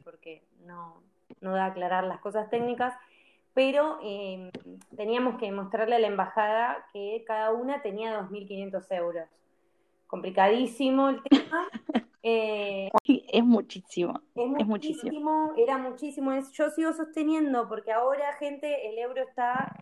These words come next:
Speaker 1: en cualquier lugar, pero en ese momento, o sea, también estaba súper alto, o sea, también era un montón de plata.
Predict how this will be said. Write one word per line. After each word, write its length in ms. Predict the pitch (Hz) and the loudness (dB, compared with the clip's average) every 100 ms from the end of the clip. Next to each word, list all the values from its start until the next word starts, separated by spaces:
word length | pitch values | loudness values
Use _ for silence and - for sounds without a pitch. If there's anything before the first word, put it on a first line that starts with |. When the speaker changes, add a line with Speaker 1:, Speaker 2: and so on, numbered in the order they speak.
| - _ _ | -20 _ _
Speaker 1:
en 160 | 226 214 | -14 -6
cualquier 400 | 220 214 277 277 | -4 -4 -2 0
lugar, 600 | 277 269 277 285 277 330 - _ _ | 2 4 6 6 4 -2 -8 _ _
pero 180 | 233 240 | 6 6
en 60 | 254 | 4
ese 180 | 277 | 0
momento, 560 | 285 277 294 294 294 294 | 0 0 0 0 4 4
o 20 | |
sea, 260 | 294 233 226 | 4 -4 -2
también 500 | 220 240 269 254 226 | -4 -4 -4 -4 -6
estaba 460 | 196 196 185 180 185 | -10 -8 -6 -6 -8
súper 240 | 202 190 | -10 -6
alto, 280 | 185 180 - - | -6 -6 -10 -20
o 60 | |
sea, 120 | 190 | -14
también 360 | - 208 233 247 | -6 -2 0 0
era 160 | 226 214 | -2 -4
un 80 | |
montón 400 | 196 190 190 190 | -8 -10 -10 -12
de 140 | 190 190 | -12 -12
plata. 320 | 196 180 | -10 -10